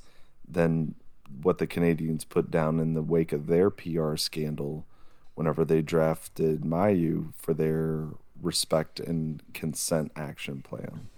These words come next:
So that's one thing that I think is, yes, they find them some money, and I, I really think that there was an opportunity maybe to, to hit them a little bit more financially too. Um,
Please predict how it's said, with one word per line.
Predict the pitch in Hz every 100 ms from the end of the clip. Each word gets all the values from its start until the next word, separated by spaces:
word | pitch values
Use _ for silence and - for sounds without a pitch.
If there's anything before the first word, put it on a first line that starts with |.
| - - - - -
So | -
that's | 104 120 -
one | 92 95
thing | 95 92 87
that | 82
I | 82
think | - 87 82
is, | 80 80 82 -
yes, | 90 95 92 -
they | 82 82
find | - 85 87 85
them | 85 87 85 87 - - -
some | - 78
money, | 87 110 110 110 104 - -
and | 85 90 90 90 90 82 - - - - - -
I, | 82 80 78
I | -
really | 82 85 87 87
think | 82 90 82
that | 85 78 - -
there | - 80
was | 80
an | 80
opportunity | 78 78 76 - 82 80 80
maybe | 78 78 82
to, | 80 80 78 78 -
to | 80
hit | 82 82
them | 80
a | 80
little | 80 82
bit | 80 69
more | 80 82
financially | 82 - 80 78 82 - - 67
too. | - - 78 - - _ _ _ - - _ -
Um, | 82 78 78 76